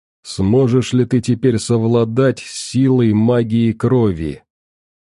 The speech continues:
"А, — тянет Карина, — что это магия крови?"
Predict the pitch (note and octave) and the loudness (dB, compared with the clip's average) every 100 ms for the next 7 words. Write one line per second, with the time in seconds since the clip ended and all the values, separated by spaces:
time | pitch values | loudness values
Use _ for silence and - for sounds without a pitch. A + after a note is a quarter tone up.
0 | _ _ _ _ - E2+ F#2+ F#2+ F#2+ F#2+ | _ _ _ _ -4 0 0 0 0 0
1 | F2+ - _ - F#2+ F#2 E2+ G2 F#2+ F#2+ | -4 -8 _ -4 -2 -2 -4 -4 -2 -2
2 | F2+ D2+ - _ _ - - - D3 C3 | -2 -4 -6 _ _ -16 -10 -2 2 2
3 | A2+ G2+ G2+ B2 A#2 G#2 G#2 - A#2+ A#2 | 0 -2 0 0 0 0 -2 0 0 2
4 | F#2 D#2 C2 | 0 -4 -8